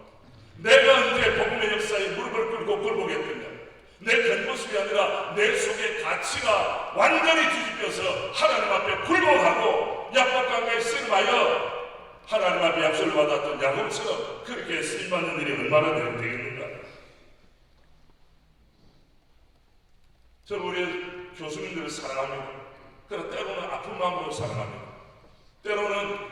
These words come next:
우리 한국 여러분을 사랑하지만 아픈 마음으로 여러분을 사랑합니다. 왜? "너희가 하나님과 저분을 겸하여 섬길 수 없느니라." 예수님처럼 말씀하셨지만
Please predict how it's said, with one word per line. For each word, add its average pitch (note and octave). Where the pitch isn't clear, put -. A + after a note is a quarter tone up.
우리 -
한국 G3
여러분을 G3+
사랑하지만 E3+
아픈 -
마음으로 E3+
여러분을 E3
사랑합니다. -
왜? -
"너희가 A#3+
하나님과 -
저분을 F#3+
겸하여 F#3
섬길 A3
수 G3
없느니라." E3+
예수님처럼 F3+
말씀하셨지만 D3+